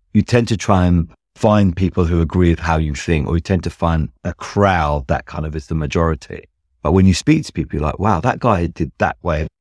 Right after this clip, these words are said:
and you can kind of mix, mix it up. I always think about it. Everyone says to me, "What do you read every week?" I said, "What I read every week is different." They're like, "What?"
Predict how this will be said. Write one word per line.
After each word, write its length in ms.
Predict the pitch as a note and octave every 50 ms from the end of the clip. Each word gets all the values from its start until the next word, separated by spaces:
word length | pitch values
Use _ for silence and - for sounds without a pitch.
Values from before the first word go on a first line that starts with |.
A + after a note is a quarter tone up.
| _ -
and 80 | - F#2
you 60 | F2 E2
can 100 | F#2+ E2+
kind 180 | E2 G#2 F#2+
of 80 | F2 E2
mix, 560 | F#2 G2 G#2 - - _ - - - - - -
mix 340 | D#2+ F2 - - - - D2+
it 80 | D2
up. 240 | F#2 E2+ C#2 - - _ _ _ _ _ -
I 80 | G#2+ C3
always 200 | D#3 E3 D3 -
think 140 | D3+ C3+
about 220 | B2 G#2+ A2+ A2 G2+
it. 160 | G2+ F#2 - _ _ _ _ _ -
Everyone 200 | A#2+ A#2+ B2+ A#2+
says 140 | F#2+ A2 -
to 80 | G#2+
me, 40 | G2+
"What 200 | F2+ A2+ C3 -
do 80 | - C3+
you 80 | B2+
read 440 | A2 A2+ A2+ G#2+ F#2+ D#2+ - - D#2 - _ _ _
every 220 | - E2 E2 F2 D#2+
week?" 340 | D#2+ E2+ D#2 C#2+ A#1+ - - - _ _ -
I 60 | G2+
said, 260 | - - B2 G#2 F#2+ - _ _
"What 180 | - G3 A3 -
I 40 | A2+
read 220 | G#2+ A2+ G#2+ F#2
every 160 | G2 E2+ F2+
week 220 | F2+ F2+ E2+ - F2+
is 100 | E2 -
different." 380 | - A2 A2+ - - D#2 D2
They're 80 | D#2+ D#2
like, 180 | D2 B1+ - -
"What?" 320 | D#2+ G2 C3+ - - -